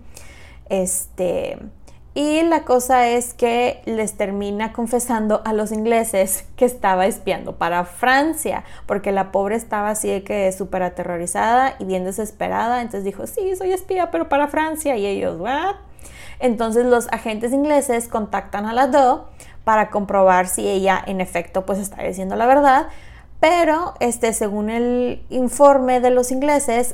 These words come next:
cuando ellos le hablan a Lado, al francés, él dice de que este, que le dio trabajo porque sospechaba que estaba espiando para Alemania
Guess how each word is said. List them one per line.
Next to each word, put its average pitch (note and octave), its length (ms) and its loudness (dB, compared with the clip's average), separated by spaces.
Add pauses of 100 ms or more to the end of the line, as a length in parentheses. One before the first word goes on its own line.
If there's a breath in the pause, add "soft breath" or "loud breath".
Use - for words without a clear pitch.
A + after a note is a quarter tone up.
cuando G#3 720 0
ellos A#3 300 2
le A#3+ 100 2
hablan G#3+ 440 0
a F#3+ 300 -4
Lado, G#3+ 400 4
al A#3 140 2
francés, A3+ 640 0
él A3 160 -2
dice G3+ 360 -4
de G3 200 -4
que - 380 -6 (880 soft breath)
este, F#3 1300 0 (500)
que F#3 800 2 (400)
le A3+ 220 2
dio A#3 540 4
trabajo B3 480 2
porque B3 260 0
sospechaba G#3 640 -4
que B3 60 -2
estaba G3+ 280 -2
espiando G3 380 -6
para F3+ 140 -4
Alemania B3+ 540 0